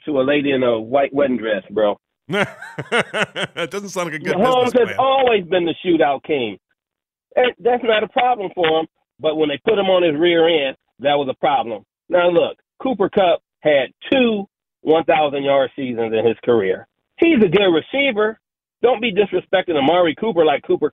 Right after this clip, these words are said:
Speaker 1: Kupp is better.
Speaker 2: Oh,
Speaker 1: Now
Speaker 2: you,
Speaker 1: listen.
Speaker 2: oh, wow. Oh, oh, okay.
Speaker 1: Yeah, Amari Cooper is better than Cooper Kupp.
Speaker 2: Ooh.
Speaker 1: Amari Cooper,
Speaker 2: Ooh.
Speaker 1: Elijah Moore,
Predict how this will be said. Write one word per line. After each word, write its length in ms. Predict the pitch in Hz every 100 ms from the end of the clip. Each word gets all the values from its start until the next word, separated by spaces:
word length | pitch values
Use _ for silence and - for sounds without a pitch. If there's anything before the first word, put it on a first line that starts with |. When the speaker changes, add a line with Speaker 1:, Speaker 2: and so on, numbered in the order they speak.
| -
Speaker 1:
Kupp 200 | 170 - _ _ _ _
is 120 | 143 110
better. 440 | 156 139 95 - _ _ _ _ _ _ _ _ _ _ _ _ _ -
Speaker 2:
Oh, 220 | 139 165
Speaker 1:
Now 220 | 156 165
Speaker 2:
you, 60 | 160
Speaker 1:
listen. 140 | 147
Speaker 2:
oh, 100 | 147
wow. 440 | 107 98 120 110 -
Oh, 320 | 104 127 90 - _ _
oh, 160 | 104 98 101
okay. 260 | 113 98 123
Speaker 1:
Yeah, 220 | 135 170 135
Amari 380 | - 190 214 190
Cooper 320 | 220 175 185
is 80 | 147
better 400 | 147 170 165 156 _ -
than 100 | 127
Cooper 260 | 165 135
Kupp. 240 | 123 127 113 _ _ _ -
Speaker 2:
Ooh. 160 | 320 226 -
Speaker 1:
Amari 520 | 135 170 190 196 185 -
Cooper, 540 | 190 185 - 120 123 - -
Speaker 2:
Ooh. 220 | 359 370 - _ _ _ _ _ _ _ _ _ _ _ _ _ _ -
Speaker 1:
Elijah 500 | 127 170 185 180 185
Moore, 560 | 165 180 151 113 127